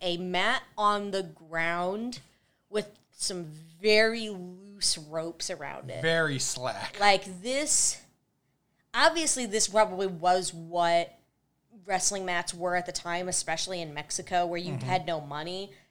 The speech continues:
Speaker 1: Again, <laughs> we could get into re-, wrestling talk again. Oh, no, we're about to get into wrestling talk again.
Speaker 2: Oh, yeah.
Speaker 1: <laughs> Woo!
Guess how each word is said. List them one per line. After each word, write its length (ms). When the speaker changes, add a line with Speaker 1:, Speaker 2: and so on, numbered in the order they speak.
Speaker 1:
Again, 480
<laughs> 100
we 260
could 120
get 240
into 480
re-, 100
wrestling 400
talk 320
again. 360
Oh, 160
no, 200
we're 80
about 180
to 60
get 80
into 100
wrestling 240
talk 120
again. 120
Speaker 2:
Oh, 340
yeah. 320
Speaker 1:
<laughs> 120
Woo! 560